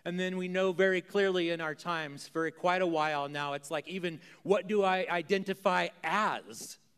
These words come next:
And we want, we'll get into that. But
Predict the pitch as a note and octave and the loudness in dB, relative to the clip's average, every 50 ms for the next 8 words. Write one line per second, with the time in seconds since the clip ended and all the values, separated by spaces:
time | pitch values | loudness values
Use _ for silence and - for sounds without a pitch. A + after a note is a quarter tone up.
0 | _ _ _ _ _ _ _ _ _ _ _ _ _ _ _ - - F3+ F#3+ F#3+ | _ _ _ _ _ _ _ _ _ _ _ _ _ _ _ -8 -6 -4 -2 -2
1 | F#3 F3+ F#3+ - - F3 F#3 F#3 D#3+ C3+ G3+ G3 D#3 F3+ G#3+ A#3 A3+ - F#3+ D#3+ | -2 -2 -4 -4 -2 -2 -2 -2 -2 -2 -2 -2 -2 -2 -2 -2 -2 -4 -6 -6
2 | D3 D3+ C3 A2+ G2+ - - _ _ _ - _ _ _ _ _ _ _ _ _ | -4 -4 -4 -4 -4 -8 -14 _ _ _ -20 _ _ _ _ _ _ _ _ _
3 | _ G3 G3+ F#3+ - - - | _ 2 2 2 2 -2 -14